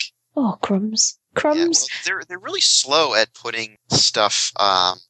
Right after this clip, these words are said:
Speaker 2: on their streaming services. Like, they just put the re-, the f-, last part of Season one of Steven Universe on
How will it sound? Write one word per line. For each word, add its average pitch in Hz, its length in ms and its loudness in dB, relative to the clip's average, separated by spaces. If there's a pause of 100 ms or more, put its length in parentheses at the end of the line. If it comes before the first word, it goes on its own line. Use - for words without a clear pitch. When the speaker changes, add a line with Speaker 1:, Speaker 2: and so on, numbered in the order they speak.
Speaker 2:
on 101 200 0
their 95 120 -8
streaming 110 420 -2
services. 90 480 0
Like, 107 180 0
they 120 180 0
just - 540 0
put 127 240 -6
the 110 100 -10
re-, 107 240 0
the 104 140 2
f-, - 220 -4
last 120 360 0
part 127 200 -4
of 107 80 -6
Season 113 420 -2
one 120 140 -6
of 110 80 -2
Steven 127 400 0
Universe 113 580 -2
on 98 140 -8